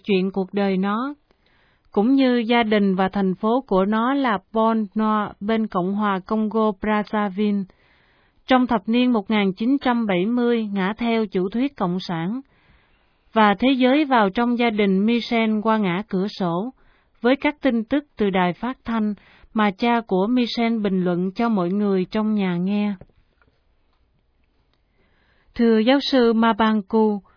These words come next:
qua chú bé Michel, giáo sư đọc lại lịch sử của đại lục Phi Châu và các biến cố quan trọng nhất xảy ra trên thế giới,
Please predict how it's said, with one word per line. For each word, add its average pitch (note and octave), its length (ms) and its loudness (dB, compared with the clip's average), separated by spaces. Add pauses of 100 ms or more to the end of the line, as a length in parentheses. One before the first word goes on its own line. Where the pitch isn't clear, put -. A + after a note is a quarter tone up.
(400)
qua A3 240 4
chú C4 180 0
bé B3+ 220 2
Michel, A3+ 720 0
giáo B3+ 140 0
sư A3+ 340 0
đọc G3 220 -2
lại F3+ 240 0
lịch G3 180 -2
sử F#3+ 380 -2
của A#3 140 2
đại G#3 180 -2
lục G3 200 -2
Phi A3 260 -4
Châu G#3+ 400 -2 (400)
và G3 280 2
các B3+ 200 -2
biến C4+ 180 2
cố C#4 320 0
quan A#3+ 200 0
trọng F#3 280 -2
nhất C4+ 240 0
xảy F#3 260 -4
ra G#3+ 260 -2
trên G#3+ 300 -2
thế A3+ 120 -2
giới, A3+ 460 -4